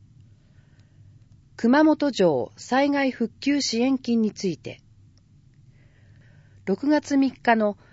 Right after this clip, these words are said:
南畑城公園祭りでお寄せいただいた支援金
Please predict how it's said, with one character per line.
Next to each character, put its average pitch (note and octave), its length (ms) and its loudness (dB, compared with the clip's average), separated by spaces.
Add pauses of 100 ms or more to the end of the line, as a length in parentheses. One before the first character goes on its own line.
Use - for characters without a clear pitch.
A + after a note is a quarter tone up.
(120)
南 C4+ 240 2
畑 C#4+ 260 -2
城 C4+ 220 2
公 C4+ 280 2
園 C4 220 -2
祭 A3 320 -4
り C#3 60 -6
で C#3 160 -2
お F#3 100 0
寄 A3 60 0
せ A3 160 2
い G3+ 80 2
た F#3+ 140 -2
だ F3+ 100 -2
い F3 80 -4
た E3+ 100 -10
支 F#3 240 -4
援 G#3 160 0
金 E3 380 -8